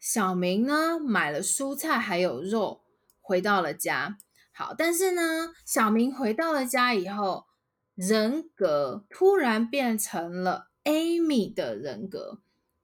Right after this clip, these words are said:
大家还记得说，还记得我刚刚说的，Amy 是一个很喜欢参加派对、不会做菜的人，对吧？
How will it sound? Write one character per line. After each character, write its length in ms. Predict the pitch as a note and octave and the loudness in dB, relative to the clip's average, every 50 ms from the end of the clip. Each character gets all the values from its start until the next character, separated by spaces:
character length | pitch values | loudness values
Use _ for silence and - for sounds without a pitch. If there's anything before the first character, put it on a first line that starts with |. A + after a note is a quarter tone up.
| _ _ _ | _ _ _
大 120 | A#3+ A#3 | -2 0
家 100 | A3 A3+ | 2 2
还 180 | A#3+ A#3+ F#3+ F3+ | 2 0 0 -2
记 180 | F3+ G#3 G3+ | 0 0 0
得 160 | F#3 E3 D#3+ | 0 0 0
说， 320 | F3+ F3+ F#3+ D3+ - - _ _ | -2 -4 -6 -6 -8 -10 _ _
还 200 | - - G3+ G3 | -6 -2 0 0
记 160 | G3+ A3+ A#3 | 0 2 4
得 140 | G3+ F3+ F3 | 4 4 4
我 80 | D#3+ - | 2 0
刚 180 | - F3 F3 E3+ | -4 -4 -4 -4
刚 180 | E3+ E3+ F#3 | -4 -4 -4
说 220 | F#3+ - F#3 E3+ E3 | -2 -2 -2 -4 -4
的， 80 | - - | -4 0
Amy 400 | G3 A3 A3+ A#3 A#3 G3 - - | 2 4 4 6 4 4 2 0
是 160 | - - F#3+ | 0 2 4
一 60 | F#3 | 4
个 120 | F#3 F3+ F#3 | 4 2 -2
很 280 | - - G3+ F3 F3+ F#3+ | -2 -2 -2 -2 -2 -2
喜 160 | F#3+ - - | -4 -4 -4
欢 220 | F#3 F3+ F3 F3+ | -6 -6 -8 -8
参 220 | F3+ - G3+ F3+ F3 | -8 -8 -8 -6 -4
加 180 | G3 E3+ E3+ | -4 -4 -4
派 240 | E3+ - G3+ E3+ D#3 | -4 -4 -6 -6 -6
对、 240 | B2 - F3 - - | -6 -6 -8 -8 -8
不 160 | - - G3+ | -4 -4 -2
会 160 | G#3+ B3 G#3+ | 0 0 0
做 240 | G3+ - G#3 F3+ E3+ | 0 0 -2 -2 -2
菜 220 | - - G3 D#3 D3 | -4 -4 -4 -4 -4
的 120 | B2 A#2 | -6 -8
人， 200 | G2 - - - | -10 -12 -12 -10
对 120 | - D3+ | -10 -8
吧？ 280 | B2+ G#2+ E2+ - - | -6 -6 -8 -10 -12